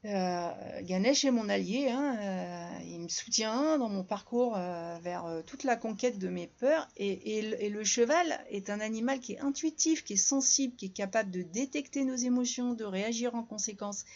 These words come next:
C'est très surprenant. Euh, en travaillant avec eux, on peut apprendre à gérer, euh,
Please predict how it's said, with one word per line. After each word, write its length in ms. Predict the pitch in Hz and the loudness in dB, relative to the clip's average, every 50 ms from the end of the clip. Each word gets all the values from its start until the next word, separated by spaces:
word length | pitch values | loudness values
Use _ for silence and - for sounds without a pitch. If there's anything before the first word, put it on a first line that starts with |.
| - - - - | -20 -20 -14 -6
C'est 260 | - - 277 254 262 | -4 -2 -2 -2 -2
très 220 | - - - 403 | -2 0 2 2
surprenant. 600 | - - - 294 - - - 247 262 277 262 240 - - - - - - _ _ - | 2 2 2 -2 -6 -2 -2 0 0 0 -2 -2 -6 -12 -20 -20 -20 -20 _ _ -4
Euh, 320 | 208 202 202 196 190 190 175 | 0 2 4 4 4 2 2
en 180 | - 208 220 | 0 -2 -2
travaillant 440 | 196 - 285 285 294 294 294 311 302 | 0 2 4 6 6 6 6 6 4
avec 360 | 277 247 226 240 233 - - | 4 2 2 0 -2 -2 -2
eux, 60 | 320 330 | 0 0
on 100 | 285 226 | 0 0
peut 220 | - - 208 208 | -2 -4 -4 -4
apprendre 340 | 208 202 - - 254 254 240 | -4 -4 -4 -4 -2 -2 -2
à 80 | 214 208 | -2 -2
gérer, 600 | 202 202 214 220 220 240 262 269 262 254 247 208 | -4 -6 -6 -6 -4 -2 0 0 2 2 2 0
euh, 120 | 190 - | 0 -2